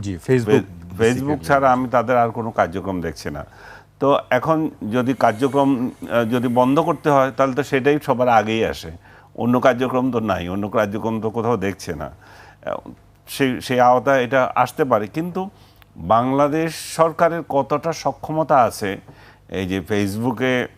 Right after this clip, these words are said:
Speaker 2: নিয়ন্ত্রণ করা এবং এই সমস্ত কার্যক্রম নিষিদ্ধ করা, এটা আমার সন্দেহ দেখা দেয়। কারণ বাংলাদেশ বিরোধী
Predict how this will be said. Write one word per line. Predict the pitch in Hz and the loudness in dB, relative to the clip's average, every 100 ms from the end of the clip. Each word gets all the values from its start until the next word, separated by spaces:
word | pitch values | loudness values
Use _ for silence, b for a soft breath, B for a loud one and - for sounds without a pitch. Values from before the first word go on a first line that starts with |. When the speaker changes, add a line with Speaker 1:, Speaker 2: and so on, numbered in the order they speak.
| - 87 | -16 -6
Speaker 2:
নিয়ন্ত্রণ | 92 98 104 117 117 120 | 0 2 2 2 2 2
করা | 104 87 85 - - | 2 4 2 0 0
এবং | 87 90 92 92 92 B B B | 0 0 0 -2 -6 B B B
এই | - 95 | -8 -6
সমস্ত | - 110 107 120 | -2 -4 -2 -2
কার্যক্রম | 113 92 87 90 98 95 92 95 90 - - | 0 0 -2 -4 0 0 0 -4 -10 -16 -10
নিষিদ্ধ | 98 117 143 117 | -6 -4 -4 -2
করা, | 117 92 82 82 - B B B B | 0 0 -2 -2 -6 B B B B
এটা | 143 160 | 0 4
আমার | 147 135 | 4 2
সন্দেহ | 113 - 101 90 92 92 | -4 -2 -2 0 2 2
দেখা | 82 - 73 | 0 -4 -8
দেয়। | 73 - | -10 -4
কারণ | 104 104 117 123 - B B B B B - | 2 2 2 -4 -12 B B B B B -18
বাংলাদেশ | - 92 113 131 131 143 135 | -4 0 2 2 0 0 -2
বিরোধী | 110 123 131 123 143 143 | -2 -2 0 0 -2 -2